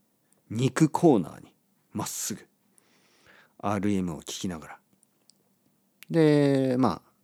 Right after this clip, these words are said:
肉を取って。<laughs> まあ、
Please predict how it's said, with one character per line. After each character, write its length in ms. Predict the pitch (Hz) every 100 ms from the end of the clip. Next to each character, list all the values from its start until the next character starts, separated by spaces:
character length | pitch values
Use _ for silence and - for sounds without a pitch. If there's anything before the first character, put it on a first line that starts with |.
| _ _
肉 400 | - 110 101 -
を 160 | 90 - _ _ _ _ _
取 160 | 104
っ 40 | -
て。 160 | - - _ _ - - 220 - -
<laughs> 720 | - - - - - - _
ま 240 | 113 80
あ、 40 | -